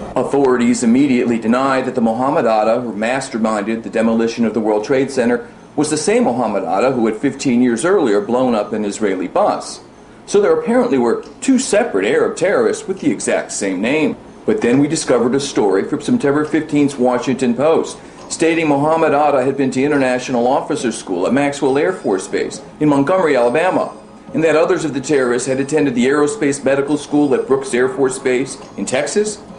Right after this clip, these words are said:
and the Defense Language Institute in Monterey, California.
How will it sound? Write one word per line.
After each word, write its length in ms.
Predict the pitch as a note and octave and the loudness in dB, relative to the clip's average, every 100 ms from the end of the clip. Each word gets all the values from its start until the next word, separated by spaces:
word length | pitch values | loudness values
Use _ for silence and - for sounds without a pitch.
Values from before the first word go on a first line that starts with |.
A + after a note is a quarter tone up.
| - - | -12 -4
and 120 | D#3+ | 0
the 60 | D#3+ | 0
Defense 480 | D#3 F3+ F3+ F#3 | 0 0 -2 -4
Language 440 | B2 D#3 G3 E3+ D#3 | -2 0 0 0 0
Institute 640 | G#3+ A3 F3+ - G2 - - - - | -2 -2 -4 -2 -2 -2 -10 -20 -6
in 80 | C3+ | -2
Monterey, 400 | B2+ C#3+ C3+ C3+ | 0 2 0 0
California. 840 | C3+ C3 C#3 C#3+ F#3+ G3+ C3+ - | 0 0 -2 -2 -2 0 -2 -4